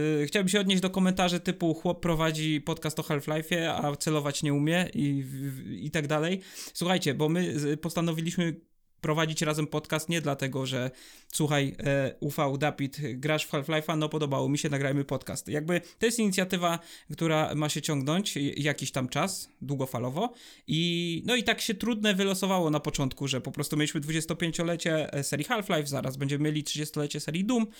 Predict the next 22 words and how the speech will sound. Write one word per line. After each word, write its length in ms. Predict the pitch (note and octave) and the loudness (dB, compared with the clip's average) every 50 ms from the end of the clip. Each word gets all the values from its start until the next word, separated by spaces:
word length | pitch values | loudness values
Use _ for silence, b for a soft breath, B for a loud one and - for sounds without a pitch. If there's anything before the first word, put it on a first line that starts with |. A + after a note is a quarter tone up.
| B B B B B | B B B B B
i 60 | B F#3+ | B 2
to 60 | A#3 | 2
będą 200 | A3+ A3+ A3+ A3 | 4 4 0 2
takie 240 | - A#3 - E3+ D3 | 0 0 0 0 -2
tematy. 400 | - C#3 B2+ C3+ C#3 - B2 - - - | 0 0 0 -2 -2 -4 -6 -8 -6 -2
Ale 200 | - E3+ F#3+ G#3+ | 0 0 2 2
musicie 320 | A#3 A#3 B3 A3+ - A#3+ | 0 0 0 0 0 0
mieć 280 | A3+ A3 G#3+ G#3+ - G3 | 2 2 0 0 0 -2
na 100 | G3+ F#3+ | 0 0
uwadze, 380 | F#3 E3 F3 F3 E3+ F3+ F3 | 0 0 0 0 0 0 0
że 260 | D3+ D#3+ E3 D#3+ D#3+ D#3+ B B B B B B B B B B - | 2 4 4 2 2 0 B B B B B B B B B B -4
niektóre 340 | - E3+ - - A#3+ A3 G3 | -4 -4 0 4 4 4 4
gry 160 | F3+ F#3 F3+ | 4 4 2
będą 240 | E3 E3 E3+ D#3+ D#3 | 4 4 2 2 4
nam 160 | D#3 D3+ F3 | 4 2 2
się 140 | F#3 - F3 | 2 0 -2
podobać, 580 | - - C3+ C3+ C3 C#3 D#3+ D#3+ - - - - - | -2 0 0 0 2 2 2 0 0 -4 -6 -4 -2
e, 380 | C3+ C3+ C3+ C3+ C3 B2+ B2+ - | 0 0 2 2 2 0 0 -2
dwie 220 | C3+ C#3 D#3 C#3+ | 0 2 2 2
strony 300 | - - C#3+ C#3 C3+ C3 | 2 2 0 2 2 0
będą 200 | C3 C3 C3+ C3 | 0 0 0 0
zadowolone, 760 | C#3 C#3 B2+ B2+ B2+ C3 C3 C3 C3+ D3 D#3+ F#3 A3 A#3+ B3+ | 0 -2 -2 -2 -2 0 0 0 2 2 2 2 2 0 -2